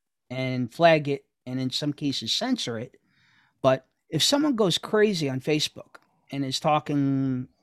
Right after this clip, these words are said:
you know, really deranged stuff, I'm not talking about, you know, insults or political opinions and stuff. I'm just talking, like, really, really crazy stuff. You know, um, you know, he's like, you know, we should have, there should be some sort of,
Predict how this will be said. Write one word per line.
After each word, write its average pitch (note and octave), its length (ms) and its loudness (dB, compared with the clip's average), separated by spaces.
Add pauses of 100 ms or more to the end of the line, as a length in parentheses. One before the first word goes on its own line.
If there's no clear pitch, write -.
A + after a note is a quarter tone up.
(180)
you D#3+ 100 -4
know, A#2 240 -8 (160)
really C4+ 220 0
deranged D3 340 2
stuff, A#2+ 340 -2
I'm D#3+ 80 -2
not D#3 140 -2
talking D3 320 -4
about, C3 400 2 (400)
you E3 100 4
know, D3 60 10
insults C#3 480 4
or C3+ 60 -2
political C3+ 400 -4
opinions C3 420 -2
and C3+ 100 -6
stuff. E3 220 -4
I'm A#3+ 140 -4
just - 160 -8
talking, E3+ 260 -2
like, B2+ 140 -4
really, D3+ 340 2
really C#3 380 0 (440)
crazy A3 400 0
stuff. - 480 -6 (200)
You E3+ 120 -2
know, C#3 460 0 (340)
um, C3+ 800 2 (960)
you E3+ 120 0
know, C#3+ 220 2
he's D3+ 280 -2
like, E3 220 0
you F#3 60 0
know, D#3 120 2
we D#3 200 -2
should - 180 -8
have, F3+ 500 -4 (400)
there F#3 100 0
should E4 160 2
be E4+ 80 6
some B3+ 200 2
sort F#3 180 2
of, F3 140 2